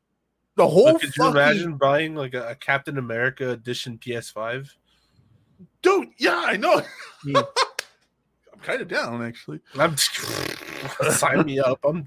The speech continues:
Speaker 2: I'm getting one.
Speaker 1: <laughs> "Want Disney to rule them all," says Logical Robot. Serial Killer says, "That's her. She's coming for the liver."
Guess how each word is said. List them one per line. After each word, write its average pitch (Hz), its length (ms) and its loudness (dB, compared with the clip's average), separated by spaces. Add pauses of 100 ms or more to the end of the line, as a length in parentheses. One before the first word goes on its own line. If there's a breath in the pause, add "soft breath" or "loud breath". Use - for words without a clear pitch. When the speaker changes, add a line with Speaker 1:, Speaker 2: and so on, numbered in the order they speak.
Speaker 2:
I'm 135 260 -4
getting 117 300 -8
one. 127 260 -6 (260)
Speaker 1:
<laughs> - 220 -4
"Want 165 400 -2
Disney 165 340 2
to 147 100 -2
rule 143 240 -2
them 135 200 -2
all," 151 240 2
says 123 300 -8
Logical 117 500 -6
Robot. 101 480 -4 (380 loud breath)
Serial 135 280 2
Killer 135 300 2
says, 131 300 0
"That's 131 360 -4
her. 143 360 2
She's 139 260 -8
coming 139 300 0
for 139 160 -10
the 143 120 -8
liver." 101 440 -2